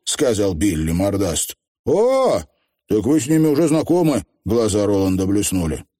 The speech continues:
«Ну что, еще разок? Кажется, я начинаю понимать, в чем тут фокус».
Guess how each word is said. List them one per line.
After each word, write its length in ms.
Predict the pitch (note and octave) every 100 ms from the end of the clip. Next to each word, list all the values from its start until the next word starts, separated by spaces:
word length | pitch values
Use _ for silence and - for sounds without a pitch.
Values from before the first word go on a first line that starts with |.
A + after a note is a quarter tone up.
| _
«Ну 100 | -
что, 260 | - G#3 - - _ -
еще 240 | A2+ B3
разок? 380 | B3 G3 - - _ _ _ _ _
Кажется, 300 | - G3 F3
я 60 | A3+
начинаю 340 | A3 A3+ A#3
понимать, 400 | A#3+ B3 G3 -
в 40 | -
чем 180 | G#4
тут 140 | E3 F3+
фокус». 440 | F3+ C3+ A2+ -